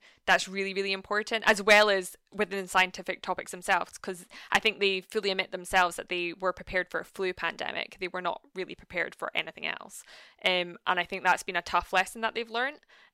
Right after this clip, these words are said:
Um, but hopefully it is a lesson that they've learned, and they're gonna really broaden out where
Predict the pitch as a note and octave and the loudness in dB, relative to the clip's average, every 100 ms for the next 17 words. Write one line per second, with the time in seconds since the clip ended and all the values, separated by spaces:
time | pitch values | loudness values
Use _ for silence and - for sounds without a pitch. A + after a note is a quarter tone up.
0 | - F#3 F3 E3+ - - - - - F3+ | 0 0 0 -6 -8 -6 -6 -8 -6 -4
1 | - F3+ - F3+ F3+ - G3+ G#3 - A3 | -4 -4 -4 -6 -4 -4 -4 -4 -6 -10
2 | A3 A#3 A#3 C4 - F#3+ F3+ F#3 F3 E3+ | -10 -6 -6 -6 -8 -10 -8 -8 -8 -8
3 | E3+ F3 - F3 E3+ F3 E3+ E2+ D#2+ - | -10 -10 -6 -2 -2 -4 -4 -4 -6 -10
4 | _ _ _ _ _ - F#3 F3+ | _ _ _ _ _ -8 -6 -4